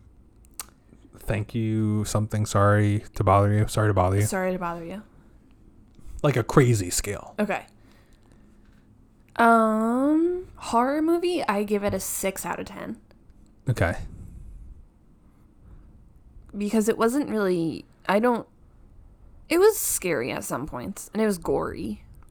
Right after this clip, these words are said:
Speaker 1: Yes.
Speaker 2: But it wasn't, like, Hereditary, you know?
Speaker 1: Oh, yeah, yeah, yeah. It was, it was gory. It was like a, he was going for, like, a slasher.
Speaker 2: Yeah.
Speaker 1: Yeah.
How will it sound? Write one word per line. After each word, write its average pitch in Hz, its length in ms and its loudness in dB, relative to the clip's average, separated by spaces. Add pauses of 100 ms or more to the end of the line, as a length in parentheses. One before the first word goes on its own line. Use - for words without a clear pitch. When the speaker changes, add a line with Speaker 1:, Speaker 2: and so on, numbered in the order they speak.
(480)
Speaker 1:
Yes. - 600 0 (1120)
Speaker 2:
But 170 120 -2
it 143 80 -2
wasn't, 147 260 -4
like, 127 220 -8 (1800)
Hereditary, - 760 -12 (440)
you - 120 -10
know? 156 180 -10 (520)
Speaker 1:
Oh, 143 180 10
yeah, 104 180 6
yeah, 92 120 6
yeah. 87 160 2
It 120 40 8
was, 160 180 8
it 170 40 6
was 165 120 6
gory. 107 340 6
It 131 40 10
was 123 180 8
like 127 200 6
a, 117 260 6 (200)
he - 80 8
was 175 80 10
going 175 200 12
for, 160 100 6
like, 151 140 10
a 139 60 6
slasher. - 520 0 (240)
Speaker 2:
Yeah. 202 380 -2 (180)
Speaker 1:
Yeah. - 140 -2